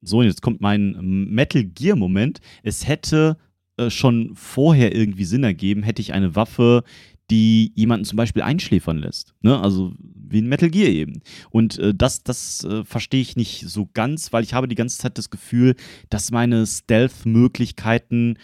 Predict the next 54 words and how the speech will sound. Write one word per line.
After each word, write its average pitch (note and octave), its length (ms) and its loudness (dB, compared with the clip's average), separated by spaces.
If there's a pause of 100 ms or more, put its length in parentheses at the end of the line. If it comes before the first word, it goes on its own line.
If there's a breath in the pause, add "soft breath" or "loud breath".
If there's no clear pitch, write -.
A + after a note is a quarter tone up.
(360 soft breath)
äh, G#2+ 360 0 (160)
schon, A#2+ 680 2 (880)
schon G3 240 2
an D#3+ 100 2
manchen D3+ 260 0
Stellen B2+ 400 4
sehr G#2 180 2
eingeschränkt G2+ 520 0
sind. F2+ 120 -2
Also G#2+ 140 0
ich - 80 -2
habe D3 120 -2
mich C#3+ 120 -4 (200 loud breath)
das - 160 -4
eine C#3+ 220 -2
oder C3+ 160 0
andere B2+ 260 -2
Mal B2 220 0
schon - 240 -4
immer A#2+ 180 -2
gefragt, A2 260 -10
so, - 120 -8
ah, A2 200 -4 (520 loud breath)
hm, G#2+ 400 0
ja, A2 180 4
in - 160 -2
Hitman B2 340 0
hätte B2 140 2
ich G#2+ 80 -6
jetzt - 220 -4
das A2+ 160 -4
und G#2 120 -2
das B2+ 180 -2
gekonnt G2 340 -2
oder F#2 420 -4
in F#2 280 -6
dem A#2 140 2
Spiel A#2 240 -4
hätte A2 120 -2
ich - 80 -8
jetzt - 180 -2
dies G#2+ 140 -6
und G2 80 -2
das - 200 -2
gekonnt. G2 220 -4
Deswegen G#2+ 260 -4
sage G#2+ 180 -4
ich - 60 -14
ja A2 140 -4
auch G2+ 160 -6
ganz A2 160 -2
bewusst, G#2+ 320 0 (460 loud breath)
erwartet A#2 600 0
bitte B2+ 460 4